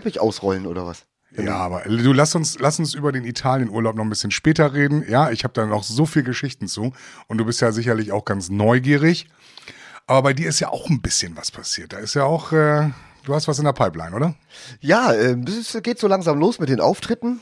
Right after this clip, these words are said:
Speaker 1: Ne?
Speaker 2: Ja.
Speaker 1: So ein paar sind, ähm, da jetzt sehr spontan noch dazu ge-, äh, gekommen. Unter
Speaker 2: Aha.
Speaker 1: anderem, äh, jetzt am Samstag,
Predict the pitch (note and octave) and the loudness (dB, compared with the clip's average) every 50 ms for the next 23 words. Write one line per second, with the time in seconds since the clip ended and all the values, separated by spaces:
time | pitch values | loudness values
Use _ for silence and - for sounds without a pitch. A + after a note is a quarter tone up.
0 | - D#3+ E3+ B2 C#3 D3+ E3 E3 E3 D3 B2+ C3+ C#3+ D3+ D3 C3 D3+ D3+ C3 - | -4 0 4 4 4 4 2 -2 -4 -2 2 4 4 6 4 4 0 -2 -2 -2
1 | C#3 C3+ C3 B2+ B2 B2 B2 A#2+ - B2+ B2 C3 C3 C3 - - - - - B2+ | 0 2 4 4 2 2 -2 -2 -2 0 0 0 0 -2 -4 -6 -12 -8 -8 -4
2 | A#2 C3+ D3 C#3 C3 - - C3+ B2+ B2+ D#3 G#3 F#3+ C3 G#2 F#2+ - - G2 - | 0 4 4 4 4 2 2 0 2 2 2 0 2 0 0 -4 -2 -2 -4 -4
3 | - G#2 F#2+ G#2 G#2+ - _ - G2 G#2 F#2+ - A2 - - B2 C3+ F3+ A3 A#3+ | -4 -10 -8 -6 -8 -8 _ -6 -4 -4 -4 -4 -4 0 0 0 0 0 -2 0
4 | B2 A#2 B2+ D3 E3 D#3 D3 C#3 B2+ C3 C3 B2+ B2+ B2 A#2+ A#2+ B2 A#2+ - - | 0 4 4 4 4 4 2 0 0 0 0 0 2 2 2 2 2 0 -4 -12
5 | - - - - - - - - - - - - B2+ - - A#2 B2+ B2 - F#2+ | -20 -18 -18 -16 -16 -16 -16 -16 -18 -10 -6 -4 -4 -2 0 0 0 0 -2 -2
6 | G2 F#2 A#2 A#2 B2+ C3+ - - F#3 F3 G3+ A#3 - - - | -2 0 0 0 0 -2 -4 -2 0 0 0 0 -4 -8 -12